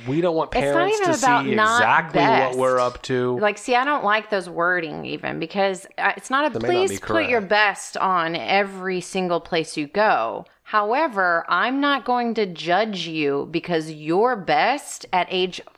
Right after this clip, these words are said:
Speaker 2: fifteen is purple hair. <laughs> You know, like, or trying out these adult words that are so
Speaker 1: No, what I'm saying is
Speaker 2: bad
Speaker 1: the
Speaker 2: to
Speaker 1: reason
Speaker 2: be
Speaker 1: why
Speaker 2: said.
Speaker 1: everyone was so engaged in the conversation over there was 'cause it's, in our home,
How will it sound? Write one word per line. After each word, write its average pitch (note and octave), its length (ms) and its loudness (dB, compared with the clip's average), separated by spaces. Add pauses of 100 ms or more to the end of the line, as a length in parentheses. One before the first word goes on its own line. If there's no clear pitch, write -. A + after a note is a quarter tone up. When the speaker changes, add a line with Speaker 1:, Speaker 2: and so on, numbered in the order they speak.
(120)
Speaker 2:
fifteen G3 920 -4 (100)
is E3+ 460 -2 (420)
purple F#3+ 320 -2
hair. - 340 -10
<laughs> - 200 -20
You G#3 220 0 (220)
know, C#4+ 160 2
like, B3 300 -2 (420)
or F3 480 2 (320)
trying G#3+ 680 0
out F#3+ 260 2
these F3+ 200 0
adult F3+ 640 0
words D#3+ 640 2
that D3 100 0
are D3+ 60 2
so E3 920 2
Speaker 1:
No, D3+ 120 0
what D3+ 140 4
I'm D#3 80 -2
saying D#3+ 240 0
is F#3+ 40 6
Speaker 2:
bad F#3 180 6
Speaker 1:
the - 20 4
Speaker 2:
to E3 60 2
Speaker 1:
reason F3 240 2
Speaker 2:
be E3 60 -2
Speaker 1:
why E3 120 4
Speaker 2:
said. F3 140 6
Speaker 1:
everyone D#3 300 2
was C#3 140 0
so C#3+ 200 0
engaged B2+ 480 -2
in A#2 80 -4
the A2+ 80 -2
conversation A#2 680 -4
over G#2 180 -2
there G2+ 160 0
was G2+ 180 -4
'cause G2+ 120 -8
it's, - 140 -12 (260)
in A#2+ 160 0
our C#3 320 0
home, B2+ 360 -2